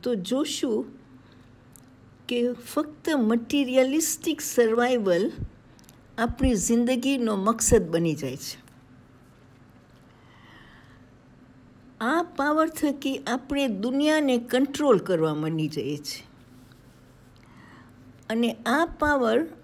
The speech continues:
આપણી જિંદગીના બધા પહેલુ ઉપર અસર કરે છે.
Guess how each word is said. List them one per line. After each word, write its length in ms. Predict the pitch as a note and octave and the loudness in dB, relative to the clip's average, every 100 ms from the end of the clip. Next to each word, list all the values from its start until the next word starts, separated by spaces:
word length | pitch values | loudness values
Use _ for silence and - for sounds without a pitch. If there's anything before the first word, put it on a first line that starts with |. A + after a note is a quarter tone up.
| - A3 | -12 -10
આપણી 340 | A#3+ C4+ C4 | -6 -4 -2
જિંદગીના 720 | G3+ B3 B3+ B3+ C#4+ C#4+ C4 | 0 0 -2 -2 -2 0 -2
બધા 800 | G#3 A3+ C#4+ B3 C#4 E4 D4+ C#4 B3+ - | -2 -2 -4 -6 0 2 2 0 -4 0
પહેલુ 380 | B3+ B3+ C4 C4 | 4 6 4 4
ઉપર 380 | A3+ G#3+ G3 F#3 - | 0 -2 -2 -2 -2
અસર 280 | F3+ G3 C#3 | 0 0 0
કરે 320 | - A2+ A2+ | -4 -10 -10
છે. 240 | - - | -14 -16